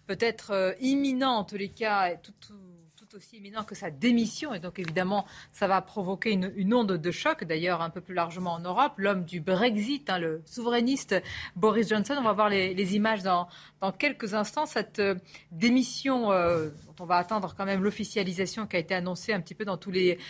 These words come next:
euh, journaux, euh, britanniques. Il serait sur le point, euh, le Premier ministre, de quitter, euh, la, la tête du Parti conservateur. Voilà, on a l'image. On va voir dans quelques instants quand il va sortir, euh, du fameux dix Downing Street.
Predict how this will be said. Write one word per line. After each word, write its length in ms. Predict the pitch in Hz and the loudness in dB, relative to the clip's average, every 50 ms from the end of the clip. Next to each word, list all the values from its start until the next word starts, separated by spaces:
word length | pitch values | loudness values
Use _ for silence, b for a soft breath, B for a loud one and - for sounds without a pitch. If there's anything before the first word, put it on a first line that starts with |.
| B B B B | B B B B
euh, 60 | 175 | -2
journaux, 540 | 170 151 214 220 214 214 220 233 226 214 196 | 0 2 4 4 6 6 6 6 6 6 6
euh, 240 | 190 180 175 175 170 | 6 4 4 2 2
britanniques. 640 | 160 180 196 202 233 226 226 208 196 226 285 - - | 2 2 4 4 4 4 4 2 2 2 0 -2 -4
Il 60 | 180 | -8
serait 320 | - - - 233 254 269 | -6 -2 0 2 2 2
sur 240 | 262 - - 262 233 | 0 2 2 2 4
le 80 | 226 226 | 4 2
point, 400 | 226 - - 349 330 285 233 - B B B B B B B 185 | 0 0 4 4 6 6 4 2 B B B B B B B 0
euh, 40 | |
le 120 | 185 208 214 | 2 2 2
Premier 200 | 208 - 233 220 | 2 0 -2 0
ministre, 280 | 214 214 233 214 180 | 2 2 0 0 0
de 60 | 185 180 | 0 -2
quitter, 580 | 180 - 269 226 - - 277 262 240 214 196 B B B B B B 175 | -2 -2 -6 -6 -2 0 2 4 4 2 0 B B B B B B -2
euh, 320 | 175 175 175 170 160 156 147 | 0 2 2 2 0 -2 -4
la, 120 | 156 143 - - - | -6 -6 -8 -8 -8
la 80 | 165 160 | -8 -6
tête 300 | 160 - 240 226 226 202 | -2 0 0 0 -2 -6
du 140 | 151 151 160 | -8 -6 -2
Parti 340 | - 190 - - - 202 - | -2 -2 -2 -4 -8 -14 -12
conservateur. 520 | - 196 175 - 196 175 175 175 - 208 | -10 -10 -8 -6 -4 -4 -4 0 0 2
Voilà, 260 | 185 180 156 139 - - | 2 2 2 0 -2 -4
on 160 | 190 196 196 | -4 0 2
a 80 | 202 202 | 2 2
l'image. 440 | 196 190 185 190 202 214 226 240 214 | 2 0 0 0 2 2 2 0 0
On 60 | 196 | 0
va 140 | 190 185 185 | 0 2 2
voir 160 | 190 190 185 | 2 0 0
dans 160 | 185 185 170 - - | -2 -6 -8 -10 -10
quelques 260 | 196 170 - 208 180 | -8 -8 -6 -6 -4
instants 260 | 190 170 - - 196 | -4 -4 -2 -4 -4
quand 200 | - 190 175 - | -4 -4 -8 -4
il 40 | 175 | -2
va 120 | 180 175 | -2 -2
sortir, 600 | 165 - - 226 - - - - 294 269 220 190 | 0 0 0 0 0 -2 -8 -4 -2 2 2 4
euh, 100 | 180 180 175 B B B B B B B - | 4 2 2 B B B B B B B -10
du 80 | 202 | -6
fameux 280 | - 226 214 202 202 190 | -2 0 0 2 2 0
dix 300 | 175 254 247 - - 170 | 2 2 0 0 0 2
Downing 520 | 165 240 262 262 247 233 208 214 202 185 | 2 4 4 4 2 0 0 -2 -2 -4
Street. 260 | - - - 269 262 | -4 -6 -6 -6 -6